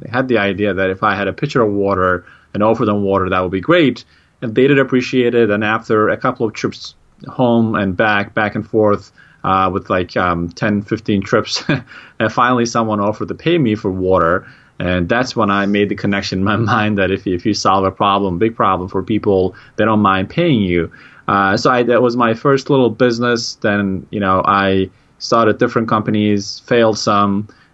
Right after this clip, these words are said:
and finally, um, about six years, six years ago, started Local Marketing Stars by building websites for companies. That was, uh, definitely at the time, everyone wanted to have their own website. They still do, but it was, it was not as common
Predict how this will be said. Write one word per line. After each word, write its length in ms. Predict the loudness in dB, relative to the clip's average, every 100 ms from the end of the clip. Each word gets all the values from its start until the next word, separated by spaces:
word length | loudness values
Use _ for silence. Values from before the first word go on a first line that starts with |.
| -12
and 140 | -6
finally, 760 | 0 0 0 -2 -2 -2 -4 -6
um, 480 | -4 -2 0 -2 -2
about 260 | 0 0
six 260 | -2 -6 0
years, 200 | 0 0
six 240 | -2 0
years 200 | 0 2
ago, 220 | 2 2 2
started 380 | 0 2 2
Local 280 | 4 2 2
Marketing 440 | 2 2 0 -2 -2
Stars 460 | 0 2 0 -2 _ _ _ _ _ -20 -6
by 140 | -2 0
building 380 | 2 2 2
websites 420 | 0 0 -2 -2 -4
for 100 | -6
companies. 560 | -6 -6 -12 -14 -18 -18 -20 -20 -20 -4
That 200 | 0 2
was, 340 | 2 0 -4
uh, 260 | -2 -2 0
definitely 420 | -2 -4 -4 -6
at 80 | -6
the 60 | -4
time, 240 | -2 0
everyone 360 | 0 0 0 0
wanted 220 | -2 -2
to 60 | -2
have 200 | -2 0
their 160 | 0
own 120 | 2
website. 420 | 0 0 0 0 2
They 140 | 2
still 220 | 2 0
do, 300 | 2 4 4
but 180 | 4 2
it 60 | 2
was, 320 | 0 -2 -8 -16 -20 -6
it 60 |
was 140 | -4 0
not 200 | 2 2
as 120 | 0
common 600 | 0 0 2 2 0 -4